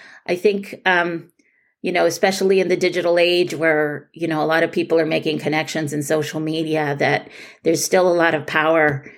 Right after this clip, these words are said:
in the, in the one-on-one conversations or in the small group discussions where, um, you can really go a step further and, um, and we can all,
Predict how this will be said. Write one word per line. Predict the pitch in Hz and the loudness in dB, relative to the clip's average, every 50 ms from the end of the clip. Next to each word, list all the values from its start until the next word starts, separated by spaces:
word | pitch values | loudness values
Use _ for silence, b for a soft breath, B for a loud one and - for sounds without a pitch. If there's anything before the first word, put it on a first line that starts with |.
| B B B B - | B B B B -2
in | 151 165 160 | 0 0 2
the, | 156 - 160 156 - - - | 2 0 0 -2 -4 -2 0
in | 175 170 165 | 0 2 2
the | 165 | 2
one-on-one | 156 156 165 165 160 160 156 160 156 156 160 151 | 0 2 2 0 2 0 0 0 0 -2 -2 -2
conversations | - - 147 151 - 156 147 - - 147 156 160 151 - 160 151 151 151 139 | -2 -2 -2 -2 -2 -2 -2 0 0 2 2 2 2 0 0 0 0 0 0
or | 156 156 151 | 2 2 2
in | 147 147 147 | 2 2 2
the | 139 143 | 0 -2
small | - - 165 151 151 156 | -2 -2 -2 0 0 0
group | 147 147 - 151 147 - | -2 -2 -2 -4 -2 0
discussions | - 143 143 - - 156 156 143 - - 143 143 147 143 - | -2 -2 0 0 0 0 0 2 0 0 0 0 0 -2 -2
where, | 151 147 147 147 139 131 135 B B B B B B B B B - | 0 0 2 2 0 0 -2 B B B B B B B B B -4
um, | 147 147 147 143 147 147 147 147 - | -2 0 0 0 0 -2 -4 -6 -6
you | 151 151 151 | -8 -6 -4
can | - 156 151 | -2 -2 0
really | 151 165 156 151 156 | 2 2 2 2 2
go | 143 - 156 151 147 147 147 143 - | 2 2 2 2 4 4 2 2 2
a | - 139 | 0 -2
step | - - 147 143 143 | -2 0 -2 -2 -2
further | - - 156 156 151 143 139 127 123 123 - - - | 0 0 2 2 4 2 2 0 0 -2 -4 -2 0
and, | 143 143 147 135 143 139 139 - - - | 2 2 4 2 2 0 -2 -4 -6 -4
um, | 147 143 135 139 139 135 135 - - _ - | -2 0 0 2 2 0 0 -4 -8 _ -4
and | 165 160 156 | -2 -2 0
we | 156 156 151 | 0 -2 -2
can | - 160 127 | 0 -2 0
all, | - - 151 160 160 160 151 151 147 139 143 | 0 0 0 2 4 4 4 4 2 0 -4